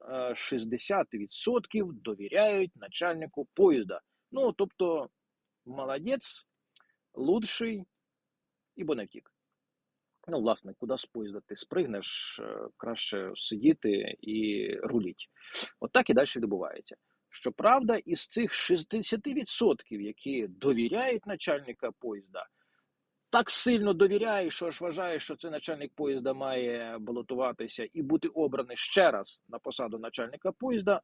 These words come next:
лише двадцять п'ять відсотків. Ну, принаймні, це принаймні станом на зараз двадцять п'ять відсотків. Хоча я вважаю, що коли почнуться реальні вибори, ну, якщо вони почнуться, тому що в мене досить таки, е,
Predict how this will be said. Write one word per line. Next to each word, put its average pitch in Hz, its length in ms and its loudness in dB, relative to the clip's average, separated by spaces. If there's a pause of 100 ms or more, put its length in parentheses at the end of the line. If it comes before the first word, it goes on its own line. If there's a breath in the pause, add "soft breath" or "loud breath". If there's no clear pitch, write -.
лише 180 200 -6
двадцять 139 260 -2
п'ять - 140 -10
відсотків. - 380 -14 (500)
Ну, 349 260 0 (120)
принаймні, 196 420 0
це 180 240 0
принаймні 160 1000 0 (380)
станом 160 380 2
на 240 120 4
зараз 226 400 4
двадцять 110 320 -6
п'ять 107 180 -4
відсотків. 101 420 -6 (260 loud breath)
Хоча 202 260 0
я 202 80 2
вважаю, 185 340 0
що 156 180 -4
коли 165 240 0
почнуться 139 720 -2
реальні 147 340 -2
вибори, 156 320 0 (340)
ну, 285 340 -2
якщо - 260 0
вони 95 100 -4
почнуться, - 520 -10
тому 107 240 -8
що - 140 -4
в 110 40 -2
мене 104 560 -2
досить 107 340 -4
таки, 101 280 -4 (640)
е, 120 220 0